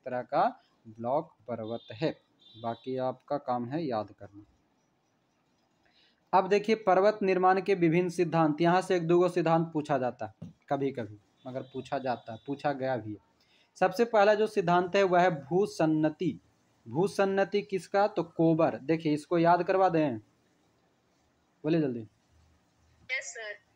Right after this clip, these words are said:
Speaker 1: हाँ देखिए भूसन्नति, सन्नति में से संतान निकालिए, सन्नति को संतान बनाइए और संतान जो है कैसा है? कोबर को बना दीजिए गोबर।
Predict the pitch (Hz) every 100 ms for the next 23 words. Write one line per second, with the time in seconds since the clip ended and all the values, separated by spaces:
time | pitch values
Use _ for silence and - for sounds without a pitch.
0 | _ 165 _ _ - 127 123 127 - 110
1 | 117 123 180 180 190 190 190 185 160 -
2 | 175 180 190 185 208 202 202 202 190 185
3 | 190 185 185 175 151 127 113 110 143 151
4 | 165 170 190 190 175 175 170 170 175 175
5 | 156 135 117 107 - _ _ _ 131 135
6 | - 156 160 170 185 196 185 175 185 185
7 | 180 170 185 175 147 - 156 160 180 185
8 | 185 175 175 170 175 180 165 156 165 139